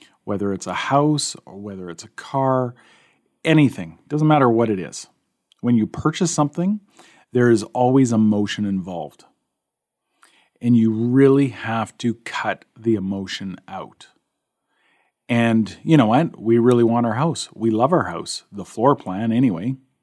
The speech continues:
of how we wanna do it and what we picture ourselves in it. But with the prices the way they are,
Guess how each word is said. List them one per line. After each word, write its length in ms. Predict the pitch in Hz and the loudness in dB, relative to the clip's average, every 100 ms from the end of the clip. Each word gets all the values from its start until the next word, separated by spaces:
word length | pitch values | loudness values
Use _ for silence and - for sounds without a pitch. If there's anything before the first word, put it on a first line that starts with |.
| _ _ - | _ _ -12
of 160 | 95 - | -10 -4
how 140 | 107 | 0
we 160 | 110 101 | 2 2
wanna 380 | 101 98 90 | 0 -4 -8
do 260 | 87 120 135 | -4 2 2
it 120 | 113 | 2
and 160 | 107 92 | 0 -8
what 120 | 98 | -8
we 140 | 98 | -10
picture 400 | - - 117 104 | -10 -14 -12 -8
ourselves 460 | 98 92 104 92 98 | -8 -8 -12 -12 -8
in 160 | 131 123 | -6 -6
it. 140 | 82 - | -10 -8
But 280 | 127 113 104 _ _ _ _ _ _ _ - | -2 -2 -4 _ _ _ _ _ _ _ -4
with 160 | 113 | -4
the 60 | - | -4
prices 460 | - 113 117 127 113 | -2 0 0 0 0
the 80 | |
way 160 | 117 117 | 2 2
they 160 | 113 110 | 2 2
are, 280 | 135 185 | 0 -4